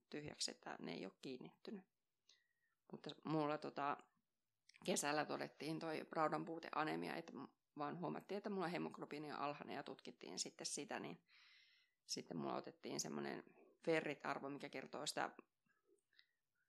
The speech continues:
varastorautaa. Niin sitten pää-, päätettiin, että pitää rautaa alkaa syömään lisärautaa, ja sit se oma haasteensa se toi se, että mulla on kilpparin vajaatoiminta, niin siihen se lääkitys ja sitten,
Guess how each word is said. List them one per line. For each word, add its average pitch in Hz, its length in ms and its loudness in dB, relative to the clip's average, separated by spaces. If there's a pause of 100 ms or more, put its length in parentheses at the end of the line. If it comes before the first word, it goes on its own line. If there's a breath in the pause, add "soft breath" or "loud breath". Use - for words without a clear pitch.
(320)
varastorautaa. 151 920 4 (840)
Niin 151 220 -2
sitten - 460 -2 (240)
pää-, 151 320 0
päätettiin, 151 420 -2
että 147 240 -4 (300)
pitää - 440 -2
rautaa 143 400 2
alkaa 143 220 -4
syömään - 520 -4 (880 loud breath)
lisärautaa, 170 720 2
ja 151 140 0 (400)
sit 151 220 -6
se - 120 -8
oma 147 220 6
haasteensa 147 540 2
se 160 340 -6
toi 139 300 0
se, 147 200 2
että 143 180 -4
mulla 139 200 -2
on 139 260 -2
kilpparin 139 440 -4
vajaatoiminta, 156 640 -2
niin 160 240 -6
siihen 165 320 -4
se 160 160 -2
lääkitys 151 500 -2
ja - 120 -2
sitten, - 400 -4